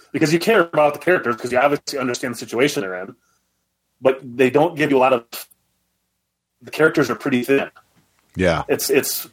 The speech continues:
Speaker 1: it's, it's guy, it's a guy trying to, to get a message to his brother, and all you know is that they're brothers.
Speaker 2: Yeah.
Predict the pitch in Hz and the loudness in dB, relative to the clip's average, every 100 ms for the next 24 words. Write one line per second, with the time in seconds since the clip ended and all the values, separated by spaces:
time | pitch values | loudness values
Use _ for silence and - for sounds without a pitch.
0 | - 143 - 127 139 - - 147 147 123 | -2 -2 -2 -6 -8 -4 0 0 0 -4
1 | - - 135 135 143 156 - - 147 139 | -8 -8 -6 0 0 0 -2 -2 -2 -2
2 | - 127 120 _ _ _ _ _ _ _ | -2 -4 -6 _ _ _ _ _ _ _
3 | _ _ - 135 135 127 131 - 131 113 | _ _ -8 -2 0 0 -2 -4 -6 -2
4 | 123 117 87 - 123 131 139 135 135 120 | 2 2 0 -8 -4 0 2 4 4 2
5 | 123 117 113 95 80 - _ _ _ _ | 0 0 2 0 -6 -16 _ _ _ _
6 | _ _ _ - 87 82 | _ _ _ -6 -2 -2